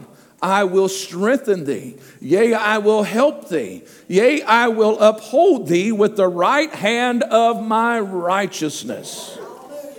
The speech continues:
So not only is this hand symbolic of authority and power, not only is it symbolic of blessing, not only is it symbolic of strength, but it is also symbolic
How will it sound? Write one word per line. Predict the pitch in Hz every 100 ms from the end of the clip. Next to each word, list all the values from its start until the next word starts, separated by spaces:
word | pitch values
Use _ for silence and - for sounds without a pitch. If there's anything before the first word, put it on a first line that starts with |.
| - - - -
So | - 98
not | 131 214 240
only | 247 269 277 285 240 196 - - _ _ _ _ _ -
is | 247 214 -
this | 220 -
hand | 208 240 247 269 226 185 - - - _
symbolic | - 208 220 170 208 226 254 247 247 - 202
of | 165
authority | 170 226 233 214 214 233 214
and | 202
power, | - 180 113 - 156 - _ _ - -
not | 185 208
only | 226 233
is | 226
it | 233 -
symbolic | 233 226 220 233 247 247 -
of | 202
blessing, | 196 208 208 - 113 98 - - -
not | 180 214
only | 233 233 233
is | 233
it | 240
symbolic | 240 240 226 233 220 220
of |
strength, | - - 240 196 - - - - - -
but | 202
it | 202
is | 185 185
also | 254 269 - - 170 185 202 - -
symbolic | - 208 185 208 269 135 127 165